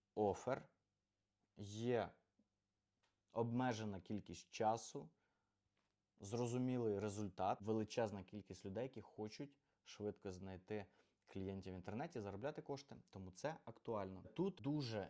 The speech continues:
явна, чітка проблема. Мені потрібно заробляти гроші прямо зараз. І ось наш офер цьому відповідає, тому тут є П М Ф.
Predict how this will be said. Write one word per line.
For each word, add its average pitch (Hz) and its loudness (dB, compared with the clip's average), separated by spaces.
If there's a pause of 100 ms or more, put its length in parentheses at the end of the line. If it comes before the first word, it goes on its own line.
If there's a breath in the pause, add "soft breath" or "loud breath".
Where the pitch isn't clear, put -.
явна, 123 2
чітка 120 -2
проблема. 104 2
Мені 123 2
потрібно 110 -2
заробляти 107 2
гроші 123 -4
прямо 117 2
зараз. 95 -6 (100)
І 120 -2
ось 151 2
наш 117 -2
офер 117 -2
цьому 104 -4
відповідає, 101 -4
тому 98 -8
тут 127 -6
є 113 -2
П 113 -8
М 104 -4
Ф. 90 -4